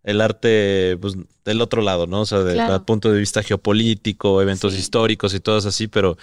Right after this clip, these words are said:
Speaker 1: creo que sí tenemos que tomar más esta parte, ¿no? De la historia del arte que tiene que ver como mucho con la cultura de México.
Speaker 2: Sí, y,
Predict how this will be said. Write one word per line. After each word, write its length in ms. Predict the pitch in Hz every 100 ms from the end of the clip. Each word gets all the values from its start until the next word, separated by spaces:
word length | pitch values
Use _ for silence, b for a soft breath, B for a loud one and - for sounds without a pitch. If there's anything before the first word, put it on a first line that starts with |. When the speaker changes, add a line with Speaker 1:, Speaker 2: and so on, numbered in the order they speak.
| B B B
Speaker 1:
creo 140 | 101
que 200 | - 107
sí 280 | - - 113
tenemos 300 | 113 113 107
que 60 | 104
tomar 280 | 101 104 101
más 180 | 101 104
esta 160 | -
parte, 420 | 90 98 95 104
¿no? 240 | 92 92 98
De 200 | 95 87
la 100 | 87
historia 260 | - 107
del 120 | 101 98
arte 240 | 95 107
que 80 | 95
tiene 200 | 101 101
que 120 | 98
ver 160 | 95 92
como 160 | 95
mucho 280 | 95 - 101
con 120 | 98
la 80 | 92
cultura 380 | - 92 101 101
de 80 | 92
México. 520 | 101 - - - -
Speaker 2:
Sí, 420 | - - 349 370 -
y, 160 | 294